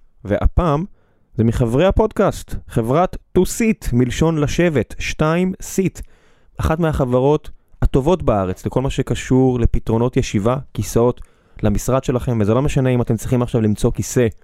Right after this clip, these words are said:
למשרד הביתי שלכם, שבו רק, אה, את ובן הזוג שלך עובדים, או אם אתם צריכים עכשיו למצוא פתרון, עברתם משרד ויש לכם אלף אנשים שצריכים לשבת על כיסא מעולה, בהתאם לטווח המחירים הרצוי,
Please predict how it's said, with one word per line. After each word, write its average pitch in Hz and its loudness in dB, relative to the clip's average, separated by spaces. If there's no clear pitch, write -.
למשרד 104 2
הביתי 98 0
שלכם, 147 0
שבו 110 2
רק, - -2
אה, 98 2
את - -8
ובן 101 2
הזוג 104 0
שלך 107 0
עובדים, 135 2
או 156 4
אם 143 4
אתם 135 0
צריכים 135 0
עכשיו 131 0
למצוא 123 0
פתרון, 135 2
עברתם 123 2
משרד 175 2
ויש 135 0
לכם 135 0
אלף 156 2
אנשים 117 2
שצריכים 110 0
לשבת 143 0
על 104 -2
כיסא 120 0
מעולה, 120 2
בהתאם 117 -2
לטווח 110 0
המחירים 107 0
הרצוי, 190 2